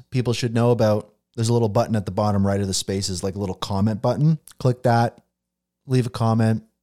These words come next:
Let me know if there's something I should mention on the show. And for everyone listening on podcast platforms, you know, leave a comment, break down your thoughts.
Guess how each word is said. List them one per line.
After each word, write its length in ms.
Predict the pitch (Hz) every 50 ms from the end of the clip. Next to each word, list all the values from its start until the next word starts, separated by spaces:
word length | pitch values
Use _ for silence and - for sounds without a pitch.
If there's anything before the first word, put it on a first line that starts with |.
| _ _ _ _ _ -
Let 120 | 123 120
me 80 | 120 113
know 140 | 110 107 107
if 100 | - -
there's 160 | 107 95 -
something 220 | - 104 - 107
I 60 | 101
should 160 | 98 - 110 101
mention 280 | 101 101 98 - 107
on 80 | 101 98
the 60 | 95
show. 380 | - - 104 95 95 95 92 - _ _ _ _ _ _ _ _ _ _ _ _ _ _ _ - - - - - - - -
And 120 | 120 120
for 120 | 107 127 123
everyone 260 | 117 117 117 113 110
listening 300 | 110 110 107 113 107 104
on 80 | 98
podcast 520 | 92 107 98 98 95 - 101 92 92 - -
platforms, 640 | - 98 92 - - 104 101 98 95 95 95 - - _ _ _ _
you 100 | - 110
know, 180 | 98 104 113 - -
leave 200 | 117 117 107 104
a 40 | 98
comment, 480 | - 120 113 107 110 113 113 110 -
break 200 | - 113 110 107
down 180 | - 113 107 107
your 100 | 104 95
thoughts. 600 | 98 - 110 104 104 104 104 - - - -